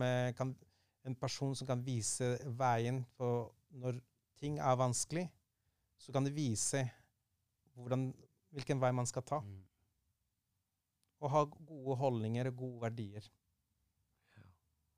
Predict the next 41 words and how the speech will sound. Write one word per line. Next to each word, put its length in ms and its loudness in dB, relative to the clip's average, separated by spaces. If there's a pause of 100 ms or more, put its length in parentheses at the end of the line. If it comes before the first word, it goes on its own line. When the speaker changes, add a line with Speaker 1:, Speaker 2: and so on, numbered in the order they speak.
(380)
Speaker 2:
Nå 160 2
har 140 6
du 80 4
vel 240 4
sagt 300 0
det 100 2
meste 320 2 (200)
<laughs> 120 -16
jeg 140 2
hadde 340 6
tenkt 260 2
å 60 -2
si. 160 -2 (560)
Men, 260 2
eh, 300 2 (320)
det 100 -4
er 60 2
jo 20 -2
så 140 -2
Speaker 1:
Nå 20 -2
Speaker 2:
sånn 160 10
Speaker 1:
angrer 240 10
du 80 8
at 160 4
du, 60 0 (180)
at 140 0
du 160 -2 (180)
Speaker 2:
at 140 4
Speaker 1:
lar 120 6
meg 540 4
Speaker 2:
Ja. 220 6
Speaker 1:
snakke 160 2
først. 240 -2 (280)
Speaker 2:
<laughs> 320 0
Det 80 4
var 220 0
tabbe 340 0
av 120 4
meg. 180 2 (140)
Speaker 1:
<laughs> 160 -2
Nei, 60 8